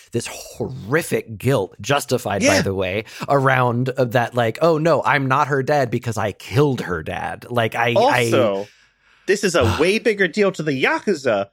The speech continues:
Speaker 2: because Neb's dad is also a foreigner. You'll notice he's, like,
Speaker 1: Mm-hmm.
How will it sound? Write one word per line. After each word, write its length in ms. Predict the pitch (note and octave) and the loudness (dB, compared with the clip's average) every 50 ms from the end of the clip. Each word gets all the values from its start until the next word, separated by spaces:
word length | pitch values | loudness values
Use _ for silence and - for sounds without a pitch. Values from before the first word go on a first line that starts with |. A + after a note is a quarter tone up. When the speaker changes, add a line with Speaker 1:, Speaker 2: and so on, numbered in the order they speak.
| _ _ _ _ | _ _ _ _
Speaker 2:
because 340 | G3+ G#3 - A#3 G3 D#3 D3+ | -6 -2 0 -2 -2 -2 -2
Neb's 460 | D3+ D#3 E3+ F#3+ A3 F3 C#3+ C3 - | -2 0 2 2 2 0 -2 -4 -2
dad 340 | G#3 A3 A3 F#3+ D#3+ C3 - - | -2 0 2 0 0 -2 -2 -2
is 180 | D#3 D3+ C3+ - _ - | -4 -4 -4 -6 _ 0
also 520 | D3 D3 F3 F3+ - - E3+ C#3 B2+ A2+ | 2 2 2 2 0 0 0 2 2 2
a 60 | A2+ - | 0 0
foreigner. 720 | - _ F#3 G3 G3 D3+ A2+ G2+ G2 F#2+ F2+ F2 F2+ - _ _ - | -4 _ -4 -2 0 0 -2 -2 -4 -8 -10 -12 -14 -18 _ _ -4
You'll 260 | - F3 F#3+ F#3 F3+ | 0 2 4 4 4
notice 320 | F3+ F3+ G3+ A3+ G#3+ E3+ C#3+ D3 | 4 4 4 4 4 4 4 4
he's, 240 | D3 D3 C#3+ B2+ C3 | 2 2 0 0 0
like, 180 | C#3+ C#3 C#3 | 2 2 4
Speaker 1:
Mm-hmm. 200 | G3 G#3+ A#3+ A#3+ | 2 2 0 -2